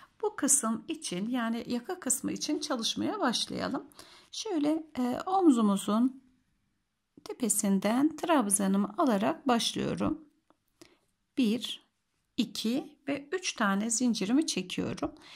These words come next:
Hemen yanındaki trabzana geliyorum. Bir ve iki tane trabzanımı örüyorum. Bir sonraki trabzanımın içerisine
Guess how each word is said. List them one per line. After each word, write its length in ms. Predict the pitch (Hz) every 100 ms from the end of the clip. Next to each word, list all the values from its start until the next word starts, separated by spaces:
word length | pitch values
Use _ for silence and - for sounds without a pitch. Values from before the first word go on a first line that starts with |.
| - - _
Hemen 640 | - 453 262 226 262 285
yanındaki 640 | 240 285 294 269 277 277 -
trabzana 680 | 269 208 180 185 190 175
geliyorum. 880 | 196 320 311 196 170 180 214 294 269
Bir 520 | 240 269 - - - _ _ _ _ _ _ _ _ _ _ _ _ _ _ _ _
ve 60 | -
iki 340 | - - 403
tane 420 | - 226 190 226
trabzanımı 680 | 240 247 220 175 - 190 254
örüyorum. 640 | - 180 151 143 214 294 - - - -
Bir 120 | 370
sonraki 520 | 392 440 415 370 - -
trabzanımın 680 | 254 233 208 220 196 226
içerisine 800 | 320 330 302 285 277 294 294 302